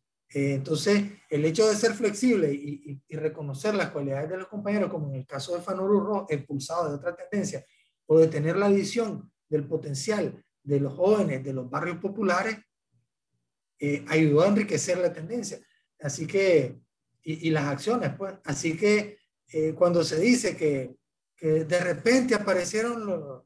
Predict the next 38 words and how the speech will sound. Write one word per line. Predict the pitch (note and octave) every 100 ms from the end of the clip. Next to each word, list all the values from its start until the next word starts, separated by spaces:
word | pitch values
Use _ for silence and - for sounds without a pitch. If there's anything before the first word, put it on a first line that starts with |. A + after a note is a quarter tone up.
| -
los | D3+ D3+
de | D3
la | D3+ D3+
tendencia | D#3 D3+ F#3 A3+
insurreccional, | G3+ G#3 G3+ E3 D#3 G3+
no. | D3+ E3+ B3 C3+ - _ -
Si | -
en, | C#3+ - -
si | E3
en | D3+
junio | F#3 A3+
de | G#3
mil | F3 F#3
novecientos | A3 G#3 G#3 G#3 G3+
setenta | A#3+ A#3 A#3
y |
seis, | - G3+ B3+ - _ _ _ _ _ _ _ _ _ _ _ _ -
en, | C#3+ C#3+ C#3 C#3
en |
San | C3+ D#3
Caralampio, | C#3 C#3 B2+ F3+ G3+ D3
en | C3
Mombacho, | A#2+ D#3+ G3 G3 C3+ A#2 - _ _ _ _ _ -
en | C3
las | -
faldas | D3+ E3
del | F#3 G3
Mombacho, | F#3 F#3 F#3
en | G3+
Granada, | G#3+ D#3+ F3+ F#3+
se | -
fundó | C#3 D3+ C3
la | C#3 D#3+
tendencia | F3+ E3+ E3+ G3+
insurreccional | G3+ G#3 G#3+ A3+ E3+ G#3+
con | - C#3
Eduardo | B2+ A#2+ B2 C#3 D#3+
Contreras, | F#3 E3 F#3+ F#3+ C3 -